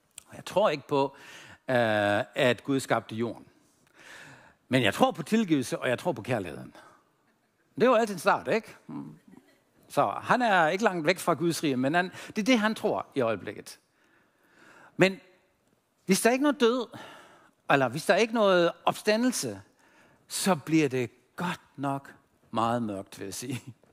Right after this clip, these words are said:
Hvis der ikke er noget evangeliet, som siger, der er noget, som går længere end døden, så bliver det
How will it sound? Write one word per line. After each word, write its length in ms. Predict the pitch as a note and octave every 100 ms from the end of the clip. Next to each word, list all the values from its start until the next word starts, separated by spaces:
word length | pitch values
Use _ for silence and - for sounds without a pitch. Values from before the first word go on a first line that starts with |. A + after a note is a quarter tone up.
| _ _ _ - - - - -
Hvis 180 | E3+ -
der 140 | E3 -
ikke 180 | G3+ G#3
er 40 |
noget 280 | E3+ D#3 F3
evangeliet, 720 | F3 C#3 C3+ B2+ G#3 G3+ C#3+ C3
som 200 | - B2
siger, 420 | - F#3 D3+ B2 - - - -
der 80 | C3
er 60 |
noget, 500 | B2+ C3 F#3 D#3+ C3
som 320 | - D3 C3
går 180 | C3 A#2+
længere 680 | A2 A#2+ C#3 D3 F3 E3 A2
end 140 | G#2+
døden, 320 | A2 G#2+ - - _ _ _ _ _ _ _ _ _ _ _ _
så 200 | - G3
bliver 200 | D3 D#3+
det 160 | B2+